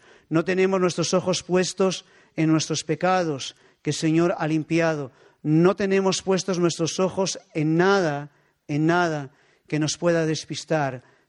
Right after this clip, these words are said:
Tenemos nuestros ojos puestos permanentemente en Jesús, considerándolo permanentemente a Él. Después hemos visto dos razones por las cuales tenemos que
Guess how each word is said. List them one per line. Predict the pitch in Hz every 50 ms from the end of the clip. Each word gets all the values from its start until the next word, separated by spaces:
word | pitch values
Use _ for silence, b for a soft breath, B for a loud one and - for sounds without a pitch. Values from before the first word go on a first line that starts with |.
| b _
Tenemos | _ 151 151 160 165 175 180 190 196 180 -
nuestros | 160 156 - - 156 - -
ojos | 175 175 165 - 175 165 - - - _ _
puestos | - 180 180 170 147 - - - 143 131 120 - b b b b b b _
permanentemente | - 147 151 156 156 160 165 175 165 175 165 160 175 175 175 160 175 175 165 - 160 156
en | 147
Jesús, | 143 - 151 - - - 170 143 123 117 - - b b b b b b b
considerándolo | _ - 151 147 147 - 160 143 151 156 170 185 185 170 156 143 135 123 117 - b b b b b b b
permanentemente | - 160 151 160 156 151 160 165 165 160 165 156 160 160 160 156 - - 151 151 - -
a | 143 143 143
Él. | 151 147 139 127 120 117 120 B B B B B B B B B
Después | - 151 156 - - 180 185 180 -
hemos | 196 185 185 185 151 151
visto | 196 202 175 - - 170 151 135 127 b b b b b b b -
dos | 156 147 185 196
razones | 202 214 196 - - 214 208 196 170 156 - -
por | 160 151
las | 156 151 - -
cuales | - 175 175 175 170 165 151 -
tenemos | 170 165 165 170 170 170 170 156 - -
que | - 165 165 165 160